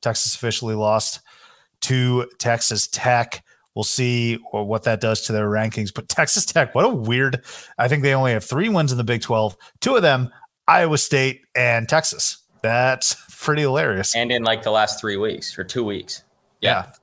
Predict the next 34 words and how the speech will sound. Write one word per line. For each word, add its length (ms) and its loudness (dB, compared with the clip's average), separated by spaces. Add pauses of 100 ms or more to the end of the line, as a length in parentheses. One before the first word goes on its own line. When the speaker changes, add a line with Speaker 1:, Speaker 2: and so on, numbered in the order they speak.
(200)
Speaker 1:
Yeah. 100 -4
Speaker 2:
Hottest 340 2
team. 320 -4
One 160 0
of 60 0
the 40 -8
hottest 300 0
team 120 -4
in 60 -4
the 60 -4
country 320 -6
right 120 -10
now. 160 -10
Speaker 1:
Yeah, 100 -8
we'll 200 -2
see 180 2
what 140 0
they 140 2
do 140 2
in 60 0
the 60 -4
Big 160 -2
twelve 240 0
tournament. 380 -2
I 120 0
don't 120 -2
know. 260 -4
We'll 160 -2
see. 140 -4
The, 200 -8
the 300 -2
accountant, 400 0
Mark 240 -2
Adams. 380 -2